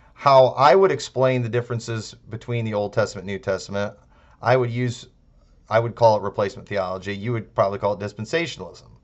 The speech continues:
And so, um, yeah, you know, maybe we can talk more about that later as far as, like, some of the specific things, because yes, there were changes, but, you know, what changed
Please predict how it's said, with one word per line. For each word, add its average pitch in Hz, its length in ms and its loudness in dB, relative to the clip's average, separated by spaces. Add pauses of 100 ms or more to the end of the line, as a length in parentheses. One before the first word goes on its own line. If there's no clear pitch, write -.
(440)
And 117 200 -2
so, 131 540 6 (240)
um, 104 540 2 (580)
yeah, 131 160 6
you 131 160 2
know, 135 60 -2
maybe 156 180 2
we 151 80 -4
can 127 100 -4
talk 135 220 6
more 135 140 2
about 123 220 6
that 107 160 0
later 123 340 4
as 107 100 -4
far 120 260 8
as, 113 120 0
like, 113 180 2
some 143 180 2
of 131 60 -4
the 117 60 0
specific 151 680 -4
things, 117 560 -4 (320)
because 170 320 -2
yes, 208 280 2 (100)
there 151 240 4
were 151 260 4
changes, 123 720 -4
but, 110 380 -6
you 113 80 -6
know, 107 80 0
what 110 300 0
changed - 560 -12